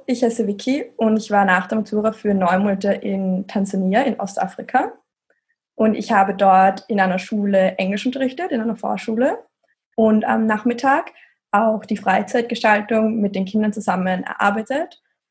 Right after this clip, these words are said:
Und die Kinder, die waren dort eben in der Schule am Gelände, aber die waren zum Großteil dort auch im Internat. Und so haben wir wirklich den ganzen Tag zusammen verbracht. Und ich habe auch bei der Betreuung dann im Internat geholfen, zum Beispiel bei der Essensausgabe.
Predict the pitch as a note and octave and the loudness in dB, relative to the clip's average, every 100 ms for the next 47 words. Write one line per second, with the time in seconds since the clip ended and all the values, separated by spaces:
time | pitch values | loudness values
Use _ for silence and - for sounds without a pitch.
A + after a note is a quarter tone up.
0 | _ _ G#3+ G#3 G3+ - A#3 A#3 A3+ G3+ | _ _ 0 0 0 2 4 6 4 2
1 | G3 G3 F#3+ F#3+ F3+ F#3 F#3 - - F#3+ | 2 2 2 2 4 2 -4 -12 -8 -4
2 | F#3+ F#3 - D4 D#4 C4+ C4 B3 A#3+ B3 | -2 -4 -4 -4 -2 2 2 4 4 4
3 | B3 - F#3+ F#3+ G#3 G3+ G3 G3 F#3+ - | 2 0 -2 0 -2 -4 -6 -6 -8 -12
4 | _ _ G#3 G3+ G3+ G3+ G3+ G3+ G3 - | _ _ 0 0 0 -2 -2 0 -2 0
5 | F#3 F#3+ G3 F#3 F#3+ B3+ F#4+ - _ _ | 0 -2 -4 -4 -2 0 -2 -8 _ _
6 | _ A3 G#3+ G#3 G3+ G3+ G3+ G3 G3 A3+ | _ -2 2 4 4 2 0 0 2 2
7 | G#3 G3 G3 - F#3+ F#3+ F#3 F#3 F3+ G3 | 2 0 0 -2 0 0 -4 0 2 2
8 | - - - F#3+ F#3+ F#3 - F3+ F3 F3+ | -4 -10 -4 -4 -2 -2 -2 0 0 -2
9 | - F3+ - - G3+ G3 G3 F#3+ F3 F3+ | -4 -4 -6 -2 2 4 4 2 0 -2
10 | F#3 F#3 F#3+ F#3+ G3+ F#3+ F#3+ G3 G3+ F#3+ | -2 0 0 0 0 2 2 0 -4 -2
11 | F3 - - - A3 G#3+ G3+ - G3 - | -6 -6 -8 -2 -2 -2 -4 -2 -2 -2
12 | F#3+ F#3 F3+ F#3+ F#3 | -2 -2 2 2 0